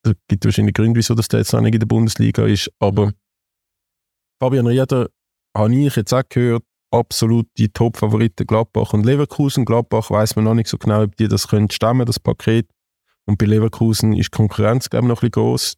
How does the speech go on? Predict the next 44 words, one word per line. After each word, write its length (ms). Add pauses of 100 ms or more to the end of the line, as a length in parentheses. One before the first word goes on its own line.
Dort, 140 (420)
dort 180
will 160
aber 160
der 100
Amiri 420
unbedingt 480
weg, 240
was 220
ja, 40
glaube 300
ich, 60
so 80
die 260
ähnliche 360
Position 600
wäre. 280 (580)
Äh, 160
dann 160
wäre 160
dort 220
auch, 320 (180)
äh, 160 (420)
dann 140
wäre 180
das 240
wahrscheinlich 280
die 40
spannende 440
Situation 680
für 160
den 100
Fabian 300
Rieder. 400
Also 220
es, 140 (320)
ihr 100
habt 120
es 80
gesehen, 220
eben, 180
es 140
ist, 220
äh, 240